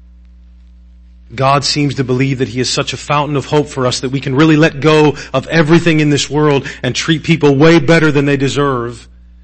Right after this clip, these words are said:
because that's precisely how He has treated us. The Bible even commands sympathy for one another.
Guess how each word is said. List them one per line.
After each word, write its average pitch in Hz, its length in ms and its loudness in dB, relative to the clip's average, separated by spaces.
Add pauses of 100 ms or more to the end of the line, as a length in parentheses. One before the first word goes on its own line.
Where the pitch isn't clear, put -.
(140)
because 143 260 -6
that's 143 220 -2
precisely 156 680 -2
how 139 200 -2
He 139 80 -4
has 131 120 -6
treated 175 340 -6
us. 190 360 -6 (2250)
The 139 100 2
Bible 170 360 4
even 170 240 2
commands 151 460 -4
sympathy 220 800 -4
for 139 180 -12
one 127 220 -8
another. 113 420 -10